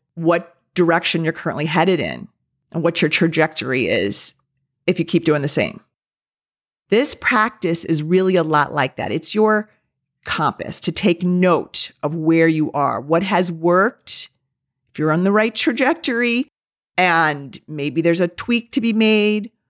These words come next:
what's not worked, and to provide you with the exact direction to ensure that you're heading in the right one and you can go confidently and provide you more with a roadmap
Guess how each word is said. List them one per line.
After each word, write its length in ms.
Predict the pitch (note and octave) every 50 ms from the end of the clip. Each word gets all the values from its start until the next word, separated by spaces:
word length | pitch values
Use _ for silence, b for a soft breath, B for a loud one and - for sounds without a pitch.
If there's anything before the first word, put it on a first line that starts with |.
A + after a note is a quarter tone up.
| _ _ _ _ _
what's 220 | - F3 F3 -
not 480 | F3 E3+ D#3 C#3+ C#3 D3+ F3+ G3 - F#3
worked, 680 | F#3+ G#3 G#3 G#3 G#3 G#3 G#3 _ - - - - - - _ _ _ _ _ _ _ _ _ _ _ _ _ -
and 120 | - G3
to 120 | - A#3 G3+
provide 720 | - A3 G3+ F#3 F3 F#3+ F#3 G3 G3+ A#3 C4+ B3+ G#3+ -
you 300 | G3+ F#3+ F3+ F3 E3+ D#3+
with 540 | D#3 D3+ E3 F3 E3+ F3+ F3 - _ - _ _ _ _ _ _ _ _ _ _ _ _ -
the 200 | E3 C#3 F#3 - -
exact 500 | E3+ E3 D3 F3 F3 E3+ F3 G3 - -
direction 540 | F3+ E3+ D#3 C3 A#2 - - - C3+ C#3 E3
to 140 | - F#3 -
ensure 340 | F3 D#3+ - - F#3+ F#3
that 160 | E3+ E3 E3+ -
you're 80 | F#3+
heading 380 | F3 - G#3 G3 G3+ A3 A3 G#3+
in 100 | F#3+ F3+
the 100 | E3 D3
right 320 | D3 D3 C3+ C3 - - _
one 440 | - D3+ C3 A#2 A2+ D3 F#3+ A3 A#3 - _ _ _ _
and 100 | - E3
you 60 | E3+ E3
can 220 | - F#3+ F3+ E3
go 220 | C#3+ F3+ E3 F#3+
confidently 960 | G#3 - - - F3 D#3+ C3+ - - B2 A#2 A#2+ - - A#2+ A2+ F2 C#3+ A#3+ - - _ _ _ _ _ _ _ _ _ _ _
and 640 | - F3+ F3 E3+ E3 D#3+ D#3 D3+ D3+ D#3 D3+ - _
provide 520 | - - - E3 E3 D#3+ D#3+ E3 F3 D#3+ E3
you 100 | E3 D#3+
more 500 | D#3 D#3 D#3 D#3 D#3+ D#3 D3+ D#3 D#3 - _ _ _ _
with 140 | - D#3+ -
a 100 | C#3+ C#3+
roadmap 760 | C#3+ C#3+ D3+ D3 D3 D3+ D3+ D#3 D3 C#3+ - - - - -